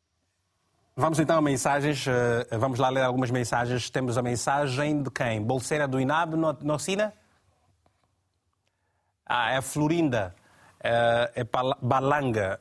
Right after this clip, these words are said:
Florinda Balanga. Escreveu o seguinte, é bolseira no inab. "Eu e os meus colegas estamos agastados com as irregularidades no cumprimento do contrato com o inab.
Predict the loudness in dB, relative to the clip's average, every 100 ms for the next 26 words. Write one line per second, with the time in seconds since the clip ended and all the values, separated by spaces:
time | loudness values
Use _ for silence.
0 | _ -14 -4 0 2 0 0 0 0 0
1 | 0 -4 -8 _ _ _ -14 -4 0 0
2 | -2 -2 -2 -2 -2 -2 -2 0 0 0
3 | -2 -8 -20 -20 -20 -10 -2 0 0 0
4 | 0 0 2 0 -2 -2 0 0 0 -2
5 | -4 -2 -2 -2 -4 -6 -2 -2 0 -4
6 | 0 0 0 -2 -4 -4 -8 -4 0 0
7 | 0 -2 0 0 -2 -2 0 0 0 2
8 | 2 2 2 0 0 0 0 0 -2 0
9 | 0 2 0 -2 -4 -4 -2 -2 0 0
10 | 0 -4 -12 -4 -2 0 0 0 0 -2